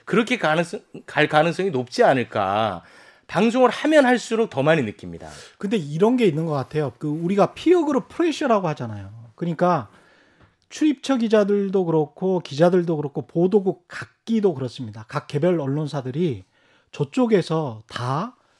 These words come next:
Speaker 2: 저 숫자로 대부분이 한 칠팔십 프로가 저렇게 보도를 하는데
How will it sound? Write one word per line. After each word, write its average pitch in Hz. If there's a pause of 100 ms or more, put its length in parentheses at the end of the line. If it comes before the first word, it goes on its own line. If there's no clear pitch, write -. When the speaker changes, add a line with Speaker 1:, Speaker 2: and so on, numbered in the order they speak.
Speaker 2:
저 -
숫자로 165 (320)
대부분이 190
한 147
칠팔십 -
프로가 170
저렇게 131
보도를 131
하는데 117